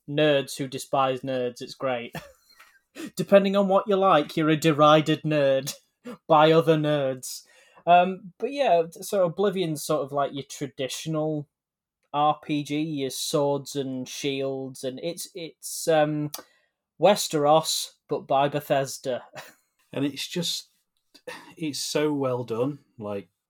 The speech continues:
Speaker 2: straight away, as soon as you start playing it, well, the, the first couple of minutes are a bit murky, aren't they? You, you're locked away in a prison, your character starts locked away in a prison, and you have to help the Emperor, is it?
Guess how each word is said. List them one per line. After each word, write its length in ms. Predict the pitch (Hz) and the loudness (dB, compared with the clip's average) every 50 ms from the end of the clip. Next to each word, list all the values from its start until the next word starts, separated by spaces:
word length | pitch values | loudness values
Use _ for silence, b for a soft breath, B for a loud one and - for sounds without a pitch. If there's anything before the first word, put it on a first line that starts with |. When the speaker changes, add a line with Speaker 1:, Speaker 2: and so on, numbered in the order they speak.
| _ - _ - - | _ -20 _ -20 -18
Speaker 2:
straight 420 | 139 - - - - 165 156 160 135 | -14 -12 -12 0 2 4 4 4 2
away, 220 | 131 139 139 127 | 2 2 2 0
as 100 | 117 107 | 0 -2
soon 160 | - 127 117 | -6 -6 -6
as 80 | 113 113 | -6 -6
you 60 | 113 | -8
start 300 | 107 - - 107 101 101 | -10 -8 -8 -8 -8 -8
playing 320 | - 123 110 104 104 101 95 | -6 -6 -4 -4 -4 -6 -8
it, 160 | 90 - - - | -12 -12 -10 -8
well, 200 | 117 107 98 98 | -8 -8 -6 -6
the, 100 | 113 107 | -8 -10
the 220 | 113 - 147 143 | -6 -6 -6 -6
first 480 | - - 180 175 165 151 127 - - _ _ _ _ | -6 -2 4 4 4 4 4 -4 -12 _ _ _ _
couple 260 | - 147 127 - 135 | -8 -8 -6 -4 -4
of 60 | 123 117 | -4 -4
minutes 320 | 117 107 107 - - - | -4 -6 -8 -10 -10 -10
are 40 | 120 | -6
a 40 | 107 | -6
bit 140 | 104 101 107 | -6 -6 -8
murky, 420 | 104 101 98 98 98 - - 107 | -10 -10 -10 -12 -12 -10 -8 -6
aren't 180 | 101 101 90 87 | -6 -6 -8 -10
they? 80 | 92 | -12
You, 220 | 92 95 98 101 98 107 | -12 -12 -14 -14 -16 -16
you're 220 | 107 110 110 107 | -14 -10 -8 -6
locked 300 | 107 113 - - - - | -6 -6 -8 -10 -8 -6
away 140 | - 110 104 | -6 -6 -6
in 80 | 95 95 | -6 -10
a 40 | 101 | -12
prison, 360 | - - 110 101 107 104 101 | -8 -8 -8 -6 -6 -10 -10
your 120 | 104 107 | -10 -12
character 320 | - - 127 113 - - - | -10 -10 -10 -10 -10 -10 -12
starts 340 | - - - 101 - - | -8 -6 -6 -6 -6 -8
locked 220 | - 104 - - - | -12 -12 -12 -4 -2
away 100 | 123 117 | -2 -2
in 80 | 110 | -2
a 40 | 110 | -6
prison, 400 | - - 117 104 98 110 104 101 - _ _ _ _ | -4 -4 -4 -4 -4 -6 -8 -8 -12 _ _ _ _
and 80 | 127 120 | -8 -4
you 100 | 117 117 | -4 -4
have 120 | 110 - | -6 -6
to 100 | - 123 | -8 -6
help 280 | 107 120 117 113 - - _ _ _ _ _ _ _ _ _ | -2 -2 -2 -2 -2 -8 _ _ _ _ _ _ _ _ _
the 120 | - 107 117 | -4 -2 -2
Emperor, 520 | 127 135 135 127 - 147 139 135 135 139 | -2 -2 -4 -6 -4 -4 -2 0 0 0
is 120 | 139 139 165 | 0 0 -2
it? 200 | 170 170 170 | -2 -4 -4